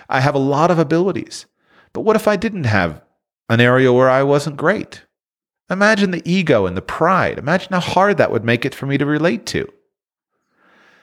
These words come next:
But I've always had sympathy on fat people, on ugly people, on handicapped people, et cetera,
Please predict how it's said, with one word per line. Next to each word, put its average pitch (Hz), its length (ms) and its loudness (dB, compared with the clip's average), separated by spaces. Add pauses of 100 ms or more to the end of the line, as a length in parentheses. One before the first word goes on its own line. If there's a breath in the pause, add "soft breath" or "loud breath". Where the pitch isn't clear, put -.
(180 soft breath)
But 143 120 4
I've 156 120 2
always 180 200 2
had 180 140 2
sympathy 175 580 0
on 78 300 -2
fat - 340 -4
people, 107 360 0
on 98 180 -2
ugly 131 340 0
people, - 420 -4
on 98 120 -4
handicapped 127 640 -2
people, 107 320 0
et - 80 -8
cetera, 127 640 0